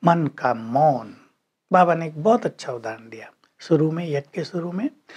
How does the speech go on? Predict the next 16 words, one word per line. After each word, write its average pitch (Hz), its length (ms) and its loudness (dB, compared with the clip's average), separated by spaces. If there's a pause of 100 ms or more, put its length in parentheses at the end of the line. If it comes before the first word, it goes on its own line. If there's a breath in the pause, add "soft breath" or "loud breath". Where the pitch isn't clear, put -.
(240 loud breath)
मौन 220 340 8
बहुत 147 280 0
रखते 175 380 -2
थे, 202 180 -6
तो 185 160 2
मुख 196 220 2
से 220 160 4
नहीं 220 200 6
बोलते 220 460 6
थे, 294 280 2 (480)
तो - 80 2
समय 277 500 8
बहुत 185 360 6
बचता 131 440 -2
था - 180 -14
सबका, - 500 -8